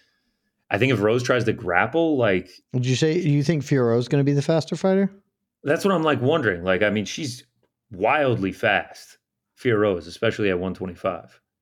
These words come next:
Speaker 2: Yeah, I definitely don't think she's gonna be the faster fighter.
Speaker 1: Okay.
Speaker 2: I mean, we're, we're gonna see, um, 'cause, you know, this first, Nami, this is Namajunas' first time up at one twenty-five, so there's,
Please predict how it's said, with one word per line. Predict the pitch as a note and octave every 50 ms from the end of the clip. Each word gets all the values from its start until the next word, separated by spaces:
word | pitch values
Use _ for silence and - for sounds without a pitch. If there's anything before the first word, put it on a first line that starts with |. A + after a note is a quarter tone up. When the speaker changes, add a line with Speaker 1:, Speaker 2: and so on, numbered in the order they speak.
| _ _ _ _ _ _ _ -
Speaker 2:
Yeah, | B2 B2 A#2+ A2+
I | A2+
definitely | G#2+ A#2 A2 G2+ - A2+ G#2
don't | G2 G2 G2 G2 G2
think | A2 G2+ G#2+
she's | - -
gonna | - - - -
be | -
the | -
faster | - - - - - - - -
fighter. | - - - - - - - _ _ _ _ _ _ _ _ - -
Speaker 1:
Okay. | A#2 A#2 C3+ A#2+ A#2+ A#2+ - - -
Speaker 2:
I | - C#3
mean, | D#3 D#3 D3 -
we're, | - D#3 E3+ E3
we're | - E3+ F3+ F3
gonna | E3+ D3 B2+ A2+
see, | - - - D3 C#3+ C#3+ E3 F3 E3+ - -
um, | C3 C3 B2+ A#2+ A#2 A#2+ A2+ G#2+ A2 A2 A2 - _ -
'cause, | - C3 A#2+ G#2+ G2+ G2+ - - -
you | A#2 A#2+
know, | A2 G2 G#2 G#2+ - _ -
this | - A#2 - -
first, | - - C3+ C3 -
Nami, | C3+ C3+ C#3 C3+ C#3 C3+ C3+ C#3 -
this | - C3+ C3
is | C3+ B2+ B2+
Namajunas' | C#3 C#3 C3+ C3 C3 B2+ B2+ A#2 - B2 G#2+
first | - B2 A#2 A2 - -
time | A#2+ A2 G#2 G2+ G2+ G#2 -
up | G#2+ G#2+ G2
at | A2 -
one | - G#2+ G2+ G2
twenty-five, | - A2 G2 G2 G2 - G2+ G#2 G2+ F#2+ F#2 -
so | - G2+ G2
there's, | F#2 G#2 G#2 G2+ G2 G2 - -